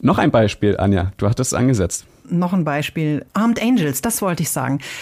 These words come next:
Speaker 2: Schaut euch mal die Werbung von Armed Angels an. Die sind ja auch positioniert als, als Fashion-Brand im Sustainability-Bereich. Diese ganze Diskussion, wo kommt denn das klimaneutral her und wo kommt dann wir sind nachhaltig her, das haben die sehr kritisch hinterfragt und haben das auch offengelegt, warum sie mit bestimmten umweltbezogenen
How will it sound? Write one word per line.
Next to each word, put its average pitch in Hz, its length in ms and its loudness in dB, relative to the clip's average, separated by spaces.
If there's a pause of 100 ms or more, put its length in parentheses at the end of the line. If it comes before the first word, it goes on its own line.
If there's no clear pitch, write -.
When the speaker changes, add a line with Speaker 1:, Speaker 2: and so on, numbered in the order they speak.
(160)
Speaker 2:
Schaut - 320 -2
euch 185 200 -2
mal 170 340 0
die 165 200 -2
Werbung 208 460 0
von 185 240 -4
Armed 160 360 -2
Angels 247 460 0
an. 240 260 2
Die 185 100 0
sind 180 180 -2
ja - 100 -6
auch 190 180 -6
positioniert 202 840 -2
als, 170 400 -4
als - 500 -4
Fashion-Brand 170 720 -2
im 165 220 0
Sustainability-Bereich. 185 1300 -2
Diese 196 180 0
ganze 202 300 0
Diskussion, 190 500 0
wo 180 80 0
kommt 190 280 -2
denn 185 120 0
das 180 160 -2
klimaneutral 180 800 0
her 175 380 2
und 165 320 0
wo 160 180 -2
kommt 190 320 0
dann 175 180 0
wir 175 120 2
sind 165 160 2
nachhaltig 170 500 0
her, 175 320 0
das 165 160 -4
haben 165 180 0
die 160 80 0
sehr 175 200 0
kritisch 185 340 -4
hinterfragt 185 800 -2
und 175 100 -2
haben 175 220 0
das 170 120 -2
auch 165 140 -6
offengelegt, 185 640 0
warum 170 360 0
sie 180 100 2
mit 170 160 0
bestimmten 185 480 0
umweltbezogenen 170 1040 0